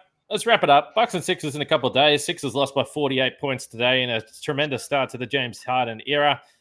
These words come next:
It started poorly with his outfit and ended poorly on the scoreboard. Uh, so we'll see what the Sixers do in a couple of nights' time. And, uh, James Harden won't be playing in that game either. But, uh, Bucks and Sixers,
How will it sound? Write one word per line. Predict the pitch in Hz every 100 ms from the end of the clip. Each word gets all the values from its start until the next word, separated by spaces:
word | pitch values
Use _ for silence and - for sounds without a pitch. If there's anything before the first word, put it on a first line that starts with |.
| _
It | 117
started | - 156 135
poorly | - 156 156
with | 135
his | 127 113
outfit | 160 156 170 143
and | 123
ended | 135 135 107
poorly | 139 135 131
on | 123
the | 110
scoreboard. | - 131 123 113 110 104
Uh, | 113 107 104
so | 135
we'll | 110
see | - 147
what | 123
the | -
Sixers | - 131 127
do | 143 127
in |
a | 113
couple | 131 123
of |
nights' | 117 113 -
time. | 165 170 165
And, | 151 143
uh, | 170 165 160
James | 208 147
Harden | 139 127
won't | 131 123
be |
playing | 117 123 113 104 - _ _ _ _
in | 113
that | 110 98
game | 117 101 98
either. | 98 92 92
But, | 101 -
uh, | 170 202
Bucks | 403 -
and | 233
Sixers, | - 147 - 90 - -